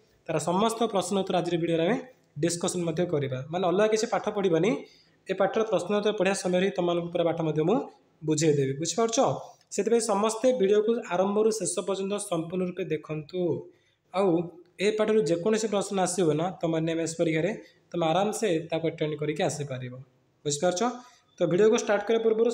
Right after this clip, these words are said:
ସମସ୍ତେ ମନେ ରଖନ୍ତୁ, ପ୍ରତ୍ୟେକ ଦିନ ଠିକ୍ ରାତି ନଅଟା ବେଳେ ଆମ ଏସ୍ ପି Education YouTube ଚ୍ୟାନେଲରେ ଏନ୍ ଏମ୍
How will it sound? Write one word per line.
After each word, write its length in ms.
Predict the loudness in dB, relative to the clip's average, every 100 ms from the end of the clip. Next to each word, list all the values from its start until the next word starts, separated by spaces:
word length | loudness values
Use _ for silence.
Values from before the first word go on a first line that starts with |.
| 0
ସମସ୍ତେ 280 | 0 -2 -2
ମନେ 120 | 0 2
ରଖନ୍ତୁ, 320 | 0 0 0 -2 -2 -12 _ _ -2
ପ୍ରତ୍ୟେକ 340 | 0 2 2 2
ଦିନ 120 | 2 0 -2 -4
ଠିକ୍ 280 | -2 0 0
ରାତି 220 | -2 0 0 2
ନଅଟା 260 | 2 2 2
ବେଳେ 160 | 2 0 -2
ଆମ 80 | -4 -4
ଏସ୍ 100 | -4 -2
ପି 60 | -2
Education 480 | 0 0 0 0 0
YouTube 280 | 0 0 -4 0
ଚ୍ୟାନେଲରେ 380 | 0 0 -2 -4 -6 _ _ _ _ _
ଏନ୍ 140 | -2 2
ଏମ୍ 120 | 4